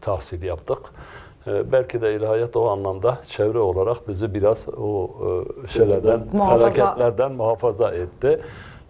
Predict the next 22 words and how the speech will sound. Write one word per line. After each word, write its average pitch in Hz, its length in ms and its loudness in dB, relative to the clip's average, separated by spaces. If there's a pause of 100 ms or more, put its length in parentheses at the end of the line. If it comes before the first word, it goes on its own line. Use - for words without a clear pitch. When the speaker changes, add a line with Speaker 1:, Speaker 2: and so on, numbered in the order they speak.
Speaker 1:
E, 98 320 -6 (840)
bu 147 280 4
yönü 139 320 0
buydu 101 340 2
ama 139 340 2 (920)
aklımda 117 500 -2
hep 120 160 0
o 120 140 0
kalmış 117 380 0
oldu 131 240 2
ki, 110 240 0 (800)
e, 104 300 2
sonradan 151 600 2 (800)
şeyi, 127 500 0 (320)
e, - 800 -6
geldim 120 340 0
öğretmen 120 420 0
oldum. 107 400 0 (760)
Lisede 117 640 0
öğrenci, 120 840 0
öğretmenim 113 640 0
işte 107 340 2